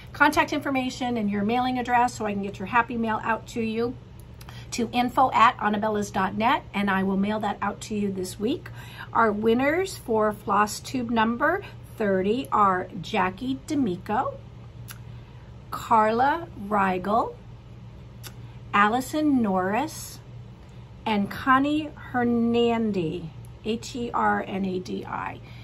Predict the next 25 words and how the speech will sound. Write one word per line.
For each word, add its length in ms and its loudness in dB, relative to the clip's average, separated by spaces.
So 200 -4
congratulations, 1040 -2
ladies. 500 -2
I 120 -2
know 180 0
it's 160 -4
fun 160 -2
to 60 -2
get 160 -4
happy 280 -2
mail, 340 0
so 380 -6
I 140 -4
will 120 -2
be 140 -4
sure 220 -6
to 60 -4
get 200 -8
yours 380 -6
right 160 -2
out 220 -4
to 180 -8
you. 320 -8
And 260 6
then 180 0